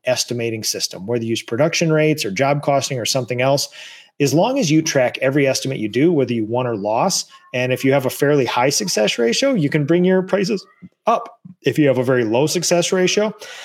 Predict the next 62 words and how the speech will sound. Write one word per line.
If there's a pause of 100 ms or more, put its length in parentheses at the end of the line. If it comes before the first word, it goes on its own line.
(160)
you
kinda
have
to
make
a
decision.
Am
I
doing
it
right?
Am
I
offering
the
right
thing? (100)
Or
am
I
charging
too
much?
And
then
you
kinda
have
to
adjust
from
there.
But
I
would
say (300)
proven
process
and
start
thinking
about
a
data-based
estimating
system. (540)
Third
thing
is,
uh,
which
is,
you
guys
know
this
is
coming,
is
job
costing.